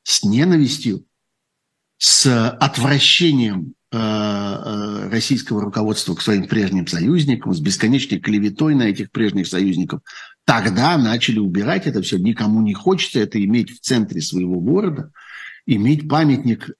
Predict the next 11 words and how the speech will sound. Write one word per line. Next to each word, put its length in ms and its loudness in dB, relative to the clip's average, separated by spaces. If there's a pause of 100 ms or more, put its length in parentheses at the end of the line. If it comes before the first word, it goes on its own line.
э, 580 0 (140)
который 320 -2
символизирует 920 0
то, 160 -2
как 340 -6
тебя 320 0
ненавидят 680 0 (680)
оттуда, 640 -8
с 100 -16
той 160 -2
стороны. 440 -10